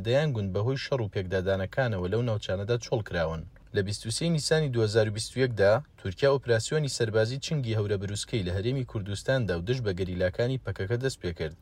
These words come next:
لە ئێستادا کە ئۆپراسیۆنەکە بەردەوامی هەیە، ڕاپۆرتەکان باز لەوە دەکەن بەهۆی ئۆپراسیۆنەکەوە ژمارەیەکی بەرچاو لە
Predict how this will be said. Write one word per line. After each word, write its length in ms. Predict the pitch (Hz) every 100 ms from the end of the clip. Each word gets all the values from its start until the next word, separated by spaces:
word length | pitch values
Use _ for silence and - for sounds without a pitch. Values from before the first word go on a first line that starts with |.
| 95
لە 40 | 92
ئێستادا 340 | - 139 147 -
کە 60 | 107
ئۆپراسیۆنەکە 600 | 104 104 - 104 104 139
بەردەوامی 520 | 131 98 98 107 135 95
هەیە، 220 | 90 110 - - -
ڕاپۆرتەکان 560 | 104 98 104 107 104 143 151
باز 120 | 135 113
لەوە 160 | 120 113
دەکەن 200 | 92 92 90
بەهۆی 200 | 127 147
ئۆپراسیۆنەکەوە 800 | 135 113 107 107 101 107 117 87
ژمارەیەکی 480 | 92 95 127 147 107
بەرچاو 320 | 98 -
لە 40 | 135